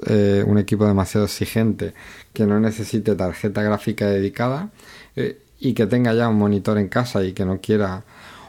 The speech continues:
o que no quiera invertir, eh, en el todo en uno que significa un iMac, que por supuesto tiene muchísimas ventajas porque es un monitor de mucha mayor calidad.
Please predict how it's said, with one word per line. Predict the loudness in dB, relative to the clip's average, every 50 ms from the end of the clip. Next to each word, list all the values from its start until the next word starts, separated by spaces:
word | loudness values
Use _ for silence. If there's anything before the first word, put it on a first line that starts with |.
| -6 -4
o | -4 0
que | 2 2
no | 2 2 2
quiera | 2 2 2 4 4
invertir, | 4 2 2 0 -2 -2 -2 0 2 2 2 2
eh, | 2 2 2 2 0 0 0 -2 -2 -4 -6 -8 -12 -12 -14 -16 _ _ _ _ _ _ _ _ -20 -20 -20 _ _ -20 -20 -10 _
en | 0 2 4
el | 4 4 4 2 0
todo | 0 2 2 4 4 4
en | 4
uno | 4 4 2 2 2 0 0
que | -2 -4 -4
significa | -2 0 0 0 0 0 -2 -2 0 2
un | 2 4 4 4
iMac, | 4 4 2 2 -2 -6 -10 -18 -20 -20 -20 -20 -20 -20 -20 -20 -20 -20 -20 -10 0
que | 2 2 2
por | 4 2 0
supuesto | 0 -2 -2 0 0 0 0 0 2
tiene | 4 4 4
muchísimas | 4 4 2 0 -2 0 2 4 4 4 4
ventajas | 2 2 2 2 0 2 2 2 0 0
porque | 0 0 -2 -2
es | -2 0
un | 0 2
monitor | 2 2 2 2 2 2 2 2
de | 2 2
mucha | 0 0 0 0 0 0
mayor | 0 2 2 2 2 2 0
calidad. | 0 0 2 2 2 2 2 0 0 -2